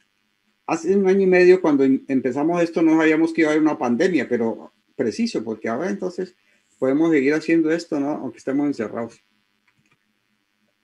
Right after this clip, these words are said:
Gustavo también ha participado en eso. En la página de Facebook del Fotoclub hay mucha cosa y ahí entonces pueden verlo, ¿no? Y bueno,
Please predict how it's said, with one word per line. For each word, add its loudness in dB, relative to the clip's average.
Gustavo -4
también -2
ha -12
participado -6
en -6
eso. -8
En 2
la -2
página 2
de 2
Facebook 0
del 0
Fotoclub -4
hay -2
mucha -2
cosa -4
y -4
ahí -2
entonces -6
pueden -4
verlo, -6
¿no? -8
Y 4
bueno, 2